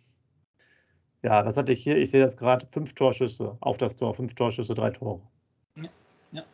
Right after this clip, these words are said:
Speaker 2: Und
Speaker 1: Ich
Speaker 2: wie
Speaker 1: weiß es
Speaker 2: gesagt
Speaker 1: nicht, müssen wir mal auch gucken, was der Pavlenka überhaupt für eine, für eine, für eine Quote hat bei Bällen oder so. Es ist natürlich auch bitter, fünf De-, Dinge aufs Tor, alle drei Stü-, äh, Stück drin, ne?
Speaker 2: Ja, das stimmt natürlich. Ja, ist auch richtig.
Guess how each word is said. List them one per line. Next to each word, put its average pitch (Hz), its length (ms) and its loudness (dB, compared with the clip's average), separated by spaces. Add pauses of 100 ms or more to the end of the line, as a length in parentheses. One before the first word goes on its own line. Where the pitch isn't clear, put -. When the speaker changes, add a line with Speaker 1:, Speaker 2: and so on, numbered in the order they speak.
(440)
Speaker 2:
Und 175 120 -6
Speaker 1:
Ich 131 60 2
Speaker 2:
wie - 20 4
Speaker 1:
weiß 139 120 8
es 127 40 8
Speaker 2:
gesagt 117 140 6
Speaker 1:
nicht, 127 140 2
müssen 139 180 0
wir 135 100 6
mal 131 140 4
auch 131 160 2
gucken, 151 260 -6
was 135 140 2
der 139 100 -6
Pavlenka 135 480 -2
überhaupt 131 360 0
für - 100 -8
eine, 123 320 -4
für 117 160 -12
eine, 120 260 -4 (400)
für 131 120 -2
eine 120 100 0
Quote 131 400 2
hat 120 160 4
bei 117 160 2
Bällen 135 400 2
oder 113 240 0
so. 127 300 2
Es 110 100 -2
ist - 60 -16
natürlich 120 280 -2
auch 123 160 2
bitter, 110 320 0
fünf 127 280 -4
De-, 135 160 4
Dinge 120 200 -2
aufs 113 220 -4
Tor, 131 200 2
alle 120 360 0
drei 123 240 0
Stü-, 131 400 -8 (100)
äh, 113 140 -2
Stück 113 240 -6
drin, 127 260 2
ne? 107 160 -6 (280)
Speaker 2:
Ja, 185 180 -14 (280)
das 143 120 -12
stimmt 180 220 -14
natürlich. 127 380 -14
Ja, 143 100 -8
ist 135 160 -10
auch 151 140 -10
richtig. 123 280 -16